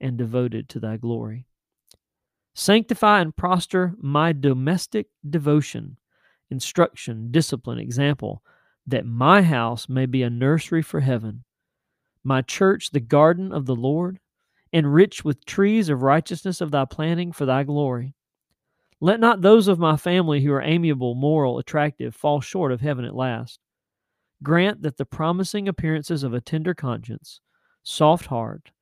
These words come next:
the alarms and delights of thy word be not finally blotted out, but bring forth judgment unto victory in all whom I love."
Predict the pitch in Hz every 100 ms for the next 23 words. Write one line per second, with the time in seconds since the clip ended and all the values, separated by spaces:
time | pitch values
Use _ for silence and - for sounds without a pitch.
0 | _ _ _ 147 139 135 151 185 202 175
1 | 160 151 147 165 185 165 185 143 123 120
2 | 123 185 190 135 - 160 180 185 160 165
3 | 180 139 110 117 127 113 151 165 - 165
4 | 135 127 170 156 135 120 135 139 135 156
5 | - 117 110 113 _ _ _ _ _ _
6 | _ 139 - 123 127 131 139 - 127 117
7 | 123 117 110 104